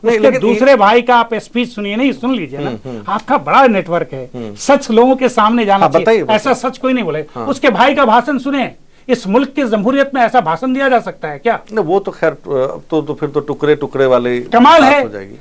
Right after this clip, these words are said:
Speaker 2: तो ऐसे शख्स को मुसलमान कैसे पसंद करेगा? कुछ लोग हो सकते हैं ऐसे मानसिकता का, लेकिन हर मुसलमान नहीं हो सकता। इसलिए मैंने कहा था कि ओवैसी को मैं जानता हूं। इस मुल्क में कोई भी शख्स जो देश को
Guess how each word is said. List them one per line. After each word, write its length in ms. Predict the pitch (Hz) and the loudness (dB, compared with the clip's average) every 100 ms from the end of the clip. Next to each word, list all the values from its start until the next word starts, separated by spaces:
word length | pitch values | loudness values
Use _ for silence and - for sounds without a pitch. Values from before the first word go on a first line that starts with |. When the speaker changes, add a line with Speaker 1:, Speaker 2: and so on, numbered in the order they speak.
| - | 2
Speaker 2:
तो 80 | 254 | 4
ऐसे 260 | 254 320 | 4 2
शख्स 280 | - 196 - | 2 0 -4
को 120 | - | -4
मुसलमान 440 | 294 269 285 294 277 | -2 0 0 0 0
कैसे 220 | 277 294 | -2 -2
पसंद 340 | 285 247 285 | -4 -2 -2
करेगा? 340 | 269 262 262 - - | 0 0 0 -2 -6
कुछ 160 | 220 - | -6 0
लोग 220 | 285 226 | 0 2
हो 120 | 156 | 0
सकते 280 | 226 285 302 | 0 0 0
हैं 80 | 294 | 2
ऐसे 200 | 247 254 | 2 0
मानसिकता 480 | 226 196 - - 147 | 0 -2 -6 -10 -10
का, 160 | 123 - - - | -10 -20 -20 -10
लेकिन 220 | 190 233 | -2 0
हर 180 | 170 262 | 2 0
मुसलमान 400 | 233 240 208 202 | 0 0 0 -2
नहीं 140 | 214 | 0
हो 60 | 220 | -2
सकता। 320 | - - - - - - | -4 -12 -18 -20 -20 -8
इसलिए 300 | 214 269 311 | -4 2 4
मैंने 200 | 302 277 | 4 4
कहा 200 | 247 233 | 4 2
था 100 | 233 | 2
कि 140 | 226 | -2
ओवैसी 300 | 202 190 190 | -2 -2 -4
को 100 | 185 | -8
मैं 120 | 185 160 | -6 -4
जानता 320 | 151 147 135 | -6 -8 -12
हूं। 140 | 135 - - - | -14 -16 -20 -6
इस 200 | 208 - | -4 0
मुल्क 300 | 190 262 262 | 4 4 4
में 220 | 240 247 240 | 2 2 2
कोई 240 | 254 311 | 4 4
भी 100 | 269 | 4
शख्स 460 | - 208 - - - - _ _ _ _ _ _ 139 | 2 -2 -2 -18 -20 -20 _ _ _ _ _ _ 0
जो 140 | 208 | 0
देश 460 | 143 175 269 277 - | 2 2 2 0 -2
को 360 | 269 269 254 | -4 -4 -6